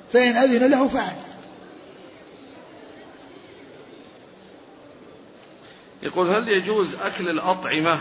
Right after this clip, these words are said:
Speaker 2: المطبوخة بسبب أعياد الكفار أو احتفال بيوم الولادة؟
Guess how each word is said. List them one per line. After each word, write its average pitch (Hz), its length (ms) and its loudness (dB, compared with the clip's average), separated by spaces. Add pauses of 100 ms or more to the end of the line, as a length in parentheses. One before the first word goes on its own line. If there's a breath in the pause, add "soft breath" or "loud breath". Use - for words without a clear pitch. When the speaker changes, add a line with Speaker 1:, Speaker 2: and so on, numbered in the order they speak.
(200)
Speaker 2:
المطبوخة 160 1040 -2 (760)
بسبب 160 500 -2
أعياد 151 520 0
الكفار 156 840 -2
أو 147 160 -2
احتفال 151 560 -2
بيوم 147 360 -2
الولادة؟ 139 680 0